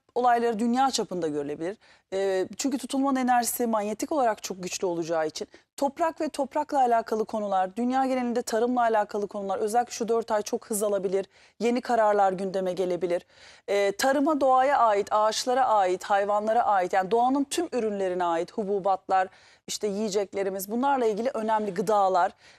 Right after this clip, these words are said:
k-, kurallar, kaideler, yeni konular, yeni, e, yasalar vesaire gündeme gelebilir. Yeni planlamalar diyeyim daha doğrusu. Bunun dışında bir de ne var? Yirmi dokuzunda Plüton retroya giriyor.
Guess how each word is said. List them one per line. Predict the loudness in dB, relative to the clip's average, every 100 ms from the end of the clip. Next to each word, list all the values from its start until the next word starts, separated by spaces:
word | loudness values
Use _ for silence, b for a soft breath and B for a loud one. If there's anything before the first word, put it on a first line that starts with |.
| b
k-, | -20 -4
kurallar, | 2 4 6 4 2
kaideler, | 2 2 2 2 2
yeni | 2 0 -2
konular, | -2 -2 0 0
yeni, | 0 -2 -2 -4 -4
e, | -2
yasalar | 2 2 2 0 0 2 2 0
vesaire | 0 0 0 0
gündeme | 0 -2 -2
gelebilir. | -2 0 0 -2 -4
Yeni | -2 -2 -4
planlamalar | -2 -2 0 -4 -4 -4 -4
diyeyim | -6 -6
daha | -6 -6
doğrusu. | -6 -6 -6 -6 -8 B B B
Bunun | 0 2
dışında | 2 2 2
bir | 2
de | 2
ne | 4
var? | 4 2
Yirmi | 2 2 2
dokuzunda | 0 0 0 0
Plüton | 0 0 2 2
retroya | 0 0 0
giriyor. | 0 -2 -4